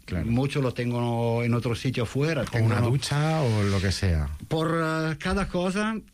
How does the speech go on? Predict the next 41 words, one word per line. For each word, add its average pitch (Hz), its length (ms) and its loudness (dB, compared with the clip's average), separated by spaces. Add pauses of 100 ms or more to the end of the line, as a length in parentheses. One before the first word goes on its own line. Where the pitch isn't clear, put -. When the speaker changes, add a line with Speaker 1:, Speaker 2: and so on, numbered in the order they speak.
(220)
Speaker 1:
Tienes 139 200 0
Speaker 2:
son 147 100 0
Speaker 1:
que 113 60 -4
Speaker 2:
kilómetros 165 720 -2
y 135 40 -4
kilómetros 110 600 -6
andando. 98 540 -6
Speaker 1:
Sí, - 220 -10
sí. - 200 -10 (760)
Y - 120 -4
Speaker 2:
Eh, - 40 0
Speaker 1:
cada 123 220 0
día 139 160 2
es 160 100 -2
una 185 120 2
vuelta 113 240 2
a - 20 2
empezar. 90 360 -2 (1120)
Speaker 2:
Claro, 139 260 0
cada 165 240 0
día 226 480 0 (240)
Speaker 1:
Es 123 140 -4
un 156 80 2
reto 180 280 -2
cada 82 240 -6
día. 76 140 -6 (180)
Speaker 2:
eh, 180 400 0 (1200)
por, 143 240 0
yo 151 240 0
no 170 100 0
sé, 135 140 -2
yo 160 140 0
digo 160 200 0
siempre 131 340 -2
que 123 140 -2
cuando 156 320 0
vivía 147 320 0
por 139 140 -4
la 127 100 -4
calle 165 400 -4 (260)
comía 151 560 2